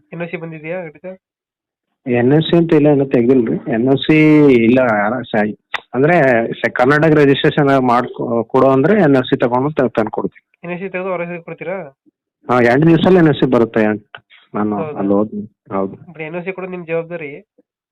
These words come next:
Speaker 2: ಹೌದು.
Speaker 1: ಓಕೆನಾ?
Speaker 2: ಹೌದು.
Speaker 1: ಓಕೆ, ಓಕೆ. ಇದು with ಕೆ ಕೊಡ್ತೀರಾ, ಇಪ್ಪತ್ತು ಸಾವಿರ ಎಕ್ಸ್ಟ್ರಾ ಕೊಟ್ರೆ?
Speaker 2: ಹಾ, ಕಿ-, ಕಿ-, ಇಪ್ಪತ್ತು ಸಾವಿರ ಎಕ್ಸ್ಟ್ರಾ ಕೊಟ್ರೆ ಕೆ ಮಾಡ್ಕೊಡ್ತೀನಿ.
Speaker 1: ಓಕೆ, ಓಕೆ. ಇದು ಯಾವ ವೇರಿಯಂಟ್ ಗಾಡಿ?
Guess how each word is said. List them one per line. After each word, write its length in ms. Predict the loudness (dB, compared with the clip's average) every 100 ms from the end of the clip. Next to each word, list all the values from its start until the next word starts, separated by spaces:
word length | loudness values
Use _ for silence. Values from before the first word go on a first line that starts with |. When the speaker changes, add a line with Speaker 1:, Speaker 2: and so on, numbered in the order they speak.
| -6 -2
Speaker 2:
ಹೌದು. 260 | 0 -2 -6 -20 -20 -16 -16
Speaker 1:
ಓಕೆನಾ? 240 | -14 -16 -18 _ _ _ _ _ _ _ -8
Speaker 2:
ಹೌದು. 220 | -8 -8 -14 _ _ _ _ _ -20
Speaker 1:
ಓಕೆ, 200 | -20 -20
ಓಕೆ. 400 | -20 _ _ _ _ _ _ _ _
ಇದು 100 | -10
with 320 | -8 -10 -16
ಕೆ 220 | -8 -6 -6
ಕೊಡ್ತೀರಾ, 320 | -10 -8 -10
ಇಪ್ಪತ್ತು 240 | -8 -10
ಸಾವಿರ 120 | -10
ಎಕ್ಸ್ಟ್ರಾ 220 | -12 -14 -14
ಕೊಟ್ರೆ? 260 | -16 -20 -20 _ -6 -2
Speaker 2:
ಹಾ, 160 | 0
ಕಿ-, 280 | -2 -4 -6
ಕಿ-, 160 | -6 -4
ಇಪ್ಪತ್ತು 340 | -2 0 2
ಸಾವಿರ 120 | 2
ಎಕ್ಸ್ಟ್ರಾ 260 | 2 0 0
ಕೊಟ್ರೆ 240 | 0 0
ಕೆ 200 | 0 2
ಮಾಡ್ಕೊಡ್ತೀನಿ. 520 | 2 -2 -6 -8 -8 -12
Speaker 1:
ಓಕೆ, 260 | _ -20
ಓಕೆ. 180 | -20 -18
ಇದು 80 | -14
ಯಾವ 240 | -8 -6
ವೇರಿಯಂಟ್ 280 | -6 -8 -10
ಗಾಡಿ? 340 | -14 -14 -18